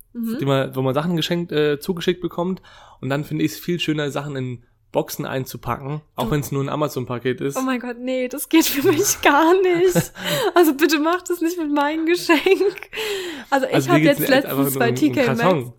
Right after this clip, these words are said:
Speaker 1: Nee, nee. <laughs>
Speaker 2: Aber dann hast, hast du diese schöne viereckige Form.
Speaker 1: Ja, aber weißt du, was es gibt? Es gibt Weihnachtskartons.
Speaker 2: Aber die ta-, die packst du ja nicht mehr ein, die Weihnachtskartons.
Speaker 1: Doch, die kannst du jedes Jahr benutzen.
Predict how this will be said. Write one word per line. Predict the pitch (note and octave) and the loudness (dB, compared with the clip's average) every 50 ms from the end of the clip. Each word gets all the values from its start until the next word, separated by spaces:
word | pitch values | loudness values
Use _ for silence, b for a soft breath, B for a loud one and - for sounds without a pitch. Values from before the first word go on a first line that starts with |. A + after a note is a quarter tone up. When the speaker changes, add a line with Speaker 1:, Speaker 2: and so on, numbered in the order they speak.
| _ | _
Speaker 1:
Nee, | - C#4+ D4 C#4+ D#4 D#4 D4 C#4 C4 B3 A#3+ A#3+ B B B B B | -2 -2 0 0 -2 -2 -2 -2 -2 -2 -4 -6 B B B B B
nee. | - C#4 C#4+ D4+ E4 F#4 G4 G4 F#4+ F4+ D4+ F#4 E4+ D4 C#4 C#4 - - C4+ | -8 -6 -4 -4 -4 -4 -4 -4 -2 2 4 4 4 4 0 -2 0 2 2
<laughs> | E4 D4 D#4 E4+ D#4 D4 F4 E4+ E4+ - - - C5 B4+ B4 A#4+ G#4+ | 2 4 2 2 0 0 -2 -4 -6 -10 -6 -4 -4 -2 -2 -2 2
Speaker 2:
Aber | C#4 | 2
dann | D#3 E3 F3 E3+ - | 4 4 2 0 -2
hast, | E3+ F3+ F#3 - - - | -4 -6 -6 -6 -6 -6
hast | F#3 F3+ F3+ | -4 -4 -2
du | |
diese | E3+ F3+ F3 E3 D#3+ | -2 0 0 0 0
schöne | D#3 - - F#3+ G#3+ G#3 G3 | 0 2 2 2 4 4 2
viereckige | G3 - - G#3 G3+ F#3 - F3 E3 D#3 D3+ | 2 2 0 0 2 0 0 0 -2 -2 -2
Form. | D3 - - F#3 F3+ - - | -4 -4 -4 0 0 2 2
Speaker 1:
Ja, | G3 G#3 D4 C4+ A#3+ - - | 2 2 0 -2 -4 -8 -10
aber | B3 B3 B3 | -10 -8 -4
weißt | A#3 A#3+ C#4 - - | -4 -4 -4 -4 -6
du, | D4+ | -8
was | D4 - | -6 -6
es | C4+ A#3+ - - | -8 -8 -8 -8
gibt? | - C4 D4+ - - | -8 -8 -8 -8 -10
Es | A3 C#4+ - - | -12 -12 -12 -8
gibt | - C#4 B3+ C4 - - _ - | -8 -8 -8 -8 -12 -18 _ -10
Weihnachtskartons. | A3+ A3+ C#4 F4 G#4 G#4 F4 C#4 A#3 A3+ - - - - - - A3 A3 - - G3 G#3 G3 G3 G3 G3 G#3 G#3 - - - - _ | -10 -6 -4 -2 -2 -2 -2 -4 -4 -8 -10 -14 -16 -14 -10 -10 -10 -10 -8 -10 -8 -8 -8 -8 -10 -12 -12 -12 -14 -16 -18 -14 _
Speaker 2:
Aber | - C#3 C#3 | -8 -4 -2
die | D#3 E3+ D3+ | -4 -4 -4
ta-, | - - - - | -6 -8 -10 -8
die | E3 C#3 E3 | -6 -6 -4
packst | - - D#3+ - - - | -4 -6 -8 -8 -4 -2
du | D#3+ | -2
ja | D3+ | -2
nicht | D3+ A#2+ | -2 -4
mehr | C3 C#3 - - | -4 -4 -4 -2
ein, | D3+ D#3+ D3 B2 A2+ A2 - _ _ _ _ - | -4 -4 -4 -6 -8 -10 -16 _ _ _ _ -6
die | B2 | -4
Weihnachtskartons. | A#2+ A#2 A#2+ A#2+ - - A#2 - A2+ A2 A2 A2+ - - - _ _ _ | -2 -2 -2 -4 -6 -8 -10 -8 -8 -8 -8 -10 -12 -16 -20 _ _ _
Speaker 1:
Doch, | - D4 D4 | -20 -18 -18
die | - - | -16 -16
kannst | - A3+ G#3+ - | -16 -14 -14 -12
du | |
jedes | A3 G#3+ G3 G3 - | -12 -12 -12 -12 -12
Jahr | - - - - | -8 -8 -6 -6
benutzen. | G#4+ C4+ A3+ G#3+ G#3 - - - G#3+ G#3 G3+ | -6 -8 -8 -8 -10 -12 -16 -16 -16 -16 -16